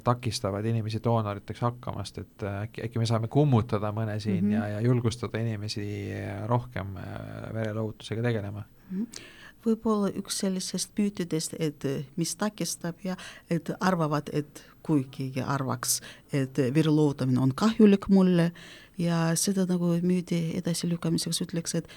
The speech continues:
Speaker 3: tervele inimesele see on täi-, see on ohutu. Sest vere, äh, loovutamisel kogutakse, võetakse doonorilt nelisada viiskümmend milliliitrit verd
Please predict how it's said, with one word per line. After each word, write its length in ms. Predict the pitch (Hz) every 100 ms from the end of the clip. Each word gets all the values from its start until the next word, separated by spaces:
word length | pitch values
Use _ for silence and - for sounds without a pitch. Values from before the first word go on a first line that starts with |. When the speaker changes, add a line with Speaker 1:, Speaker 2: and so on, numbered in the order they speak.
| -
Speaker 3:
tervele 380 | - 190 175 160
inimesele 560 | - 165 143 139 135 131
see 160 | -
on 100 | 143
täi-, 380 | 147 156 151 139 214 202
see 180 | - 170
on 80 | 165 -
ohutu. 460 | 147 139 - 127 - - - - -
Sest 300 | - 156 -
vere, 360 | 180 196 180
äh, 340 | 160 - 156 147 - - - 139
loovutamisel 680 | 165 170 156 147 135 135 131 131
kogutakse, 600 | 185 185 - 147 - 147
võetakse 460 | 151 151 151 - 160
doonorilt 420 | 185 175 156 170
nelisada 420 | 180 185 156 156
viiskümmend 380 | 143 - 147 147
milliliitrit 500 | 139 135 135 127 -
verd 300 | 131 131 -